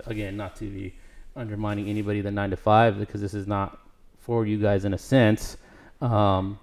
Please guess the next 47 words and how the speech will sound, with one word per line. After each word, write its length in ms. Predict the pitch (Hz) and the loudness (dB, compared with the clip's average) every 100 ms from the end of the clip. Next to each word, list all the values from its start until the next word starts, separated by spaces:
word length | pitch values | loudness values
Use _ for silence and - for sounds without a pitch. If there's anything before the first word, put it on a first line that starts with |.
| - - _ _ | -18 -20 _ _
or 80 | 117 | -2
maybe 240 | 107 101 | 0 0
might 220 | 101 107 - | 2 0 4
get 120 | 110 | 2
inspired 400 | 117 - 107 101 | 4 6 8 8
for 100 | 104 | 6
somebody 320 | - 95 95 | 2 2 2
who's 120 | 98 | 2
nine-to-five 480 | 98 92 - 101 92 | 0 -2 -2 -2 -4
to 140 | - 110 | -6 -10
switch 280 | - 101 | -8 -8
to 160 | - 107 | -8 -10
a 40 | |
business 460 | 98 101 98 98 - | -6 -6 -6 -8 -6
or 140 | 98 | -8
this, 260 | 95 98 - | -8 -10 -8
you 80 | 104 | -6
know, 120 | 95 | -6
go 220 | 90 101 | -2 -2
mentality, 600 | 98 92 - 92 98 92 95 - - | -2 -6 -4 0 0 -2 -6 -12 -12
or, 120 | 127 117 | -4 2
like, 240 | 113 98 | 2 2
even 220 | 120 107 | 0 0
Ed, 320 | 113 123 113 | 4 4 4
like, 260 | 101 98 98 - - - - | 2 0 0 -6 -20 -18 -6
he 80 | 110 | -2
said 260 | 120 110 | 2 2
he, 280 | 92 110 107 | 2 0 -2
he 220 | 98 104 | -2 -2
was, 360 | 101 104 120 107 | 0 2 0 0
like, 200 | 104 98 | -2 0
going 220 | 104 104 | 0 -2
down 220 | 98 98 92 | 0 0 2
that 200 | 87 90 | 0 2
route 280 | 104 104 | 2 2
and 140 | 98 95 | -2 -4
then 240 | 98 92 95 | -2 -4 -8
something 380 | - 101 - 98 | -6 -6 -6 -6
clicked, 460 | - 123 123 - - - _ | 0 0 0 -6 -14 -18 _
right? 280 | - 95 107 - - - _ | 2 2 2 -4 -20 -20 _
So 160 | - 101 | 0 2
I 60 | 95 | 2
think, 340 | 113 104 - - | 0 -6 -10 -6
you 100 | 104 | -2
know, 160 | 95 | -2
depending 460 | 101 104 120 110 110 | -2 -2 0 2 2
on 400 | 107 101 101 | 2 0 -2